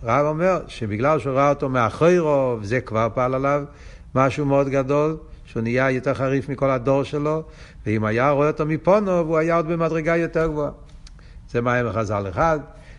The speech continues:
אחרי זה את המים החז"ל שהזכרנו קודם, "אך בצלם יסלח איש". יש מכתב של הרבה, שמישהו כתב לרבה,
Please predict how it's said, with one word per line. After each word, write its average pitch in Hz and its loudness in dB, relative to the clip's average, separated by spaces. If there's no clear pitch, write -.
אחרי 110 -2
זה 107 -4
את - -6
המים 127 0
החז"ל 143 0
שהזכרנו 151 -2
קודם, 170 0
"אך 139 -2
בצלם 143 0
יסלח 143 -2
איש". 156 -8
יש - -10
מכתב 143 2
של 127 -2
הרבה, 147 2
שמישהו 123 -6
כתב 135 -2
לרבה, 131 0